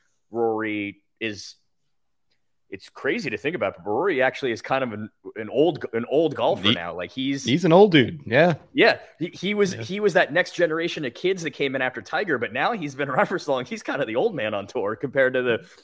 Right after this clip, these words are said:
Speaker 1: Jordan Spieths and the Justin Thomases and the Scotty Schefflers of the world.
Speaker 2: Yeah,
Speaker 1: And even they're
Speaker 2: you're
Speaker 1: getting,
Speaker 2: absolutely
Speaker 1: and even
Speaker 2: right.
Speaker 1: they're getting old now too, which is just
Speaker 2: Mm-hmm.
Speaker 1: also mind blowing to me that they're all now
Speaker 2: <laughs>
Speaker 1: having kids. And it's just like, wait a minute, what?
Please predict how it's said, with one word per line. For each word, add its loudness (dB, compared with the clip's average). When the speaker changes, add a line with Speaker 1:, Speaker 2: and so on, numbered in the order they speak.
Speaker 1:
Jordan 2
Spieths -2
and -4
the -4
Justin 0
Thomases -4
and -8
the -6
Scotty -2
Schefflers -6
of -18
the -10
world. -16
Speaker 2:
Yeah, 4
Speaker 1:
And 4
even 4
they're 8
Speaker 2:
you're 6
Speaker 1:
getting, 6
Speaker 2:
absolutely 0
Speaker 1:
and 2
even 2
Speaker 2:
right. 2
Speaker 1:
they're 4
getting 2
old -2
now -4
too, 0
which -4
is -10
just -2
Speaker 2:
Mm-hmm. -2
Speaker 1:
also 2
mind -2
blowing -6
to -10
me -6
that -8
they're 2
all 0
now 0
Speaker 2:
<laughs> -12
Speaker 1:
having -2
kids. -4
And -6
it's -12
just -12
like, -4
wait 0
a -4
minute, -10
what? -2